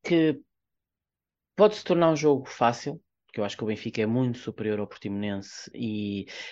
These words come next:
e é um Portimonense que, hum, basicamente também já tem a sua vida resolvida. Ah, se calhar, eh, se fosse outro adversário, era um jogo em que o Paulo Sérgio ia rodar jogadores, não é? Como,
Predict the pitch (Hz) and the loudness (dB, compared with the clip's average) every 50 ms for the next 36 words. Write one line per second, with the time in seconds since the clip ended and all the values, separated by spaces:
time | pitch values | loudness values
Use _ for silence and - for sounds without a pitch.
0 | - - 127 127 131 127 123 117 - - 131 123 123 120 120 117 113 107 - - | -10 -2 2 4 4 4 4 2 -2 -2 -2 0 2 2 2 0 -2 -4 -6 -14
1 | - - - 113 110 107 104 104 101 98 98 95 95 92 90 87 85 87 82 80 | -14 -8 -4 0 0 0 0 0 -2 -2 -4 -4 -6 -6 -6 -8 -8 -8 -8 -10
2 | - - - - - _ _ _ _ _ _ _ _ _ - 101 117 113 - - | -10 -10 -12 -14 -18 _ _ _ _ _ _ _ _ _ -8 -4 -4 -4 -2 -2
3 | 110 107 101 - 101 101 107 107 107 104 - 110 104 - - 110 101 107 104 107 | -6 -6 -4 -6 -6 -6 -4 -4 -4 -4 -4 -4 -6 -4 -6 -8 -6 -4 -6 -6
4 | 104 - - 107 101 95 101 98 95 113 131 - - - - - - - - - | -6 -6 -6 -6 -6 -6 -6 -8 -8 -10 -12 -14 -16 -18 -18 -16 -18 -16 -12 -12
5 | - - - 143 131 135 139 135 135 127 127 120 120 117 - - - - - 135 | -8 0 4 4 6 6 6 6 6 6 6 6 4 2 -2 -8 -6 0 2 4
6 | 135 131 - - 135 127 131 135 127 123 120 120 - - - - 127 120 117 110 | 4 2 2 2 2 2 2 2 0 0 0 0 -2 -8 -2 0 2 2 2 2
7 | 110 107 107 104 104 104 104 - - 127 123 120 120 117 113 117 123 120 110 113 | 2 2 2 2 0 0 -2 -2 -2 0 0 2 2 0 0 2 0 0 2 0
8 | 113 104 - 110 - 113 110 110 - - 113 107 104 110 104 101 101 98 95 - | -2 -2 -6 -4 -2 -2 -2 -2 -2 -2 -2 -2 -2 -4 -6 -6 -6 -6 -8 -12
9 | _ - - - _ - - 247 160 - 117 127 123 113 110 113 113 127 170 196 | _ -20 -20 -14 _ 4 6 6 6 6 4 2 2 2 2 0 2 2 2 2
10 | 180 131 117 131 135 135 120 113 | 0 -2 -2 -2 -2 -2 -6 -6